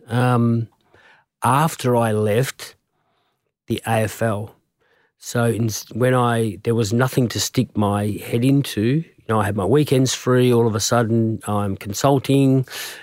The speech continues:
Um, it's, I'm doing it on the bit. Um, there's no pressure. I'm starting to emotionally, um, transition, and then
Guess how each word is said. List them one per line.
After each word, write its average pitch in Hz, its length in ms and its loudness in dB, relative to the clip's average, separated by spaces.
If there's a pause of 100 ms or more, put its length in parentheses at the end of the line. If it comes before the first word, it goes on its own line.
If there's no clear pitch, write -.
(120)
Um, 104 680 -2
it's, - 720 -2
I'm 117 140 4
doing 143 220 4
it 120 80 6
on 110 120 4
the 104 80 2
bit. 143 320 2 (440)
Um, 107 640 2
there's 104 160 -4
no 139 140 4
pressure. 139 600 2 (640)
I'm 127 140 2
starting 147 360 2
to 127 100 2
emotionally, 127 920 4
um, 113 560 2 (120)
transition, 143 920 2 (560)
and 120 260 2
then 120 680 4